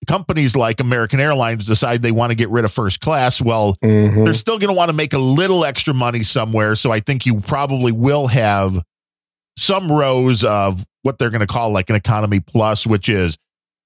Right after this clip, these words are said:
Speaker 1: you know, we can just get a few extra bucks out of you because, you know, how much
Speaker 2: Oh, they,
Speaker 1: per inch
Speaker 2: yeah,
Speaker 1: will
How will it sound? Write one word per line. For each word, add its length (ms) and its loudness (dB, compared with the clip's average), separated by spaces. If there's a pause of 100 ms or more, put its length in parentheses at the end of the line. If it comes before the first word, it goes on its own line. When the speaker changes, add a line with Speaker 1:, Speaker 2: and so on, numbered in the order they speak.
(180)
Speaker 1:
you 80 2
know, 120 0
we 180 0
can 160 -2
just 180 0
get 200 0
a 60 0
few 440 0
extra 300 -2
bucks 380 -4
out 200 2
of 60 2
you 180 4
because, 580 0 (240)
you 60 0
know, 40 0
how 120 -2
much 160 2
Speaker 2:
Oh, 60 2
they, 100 4
Speaker 1:
per 180 2
inch 160 2
Speaker 2:
yeah, 140 4
Speaker 1:
will 60 2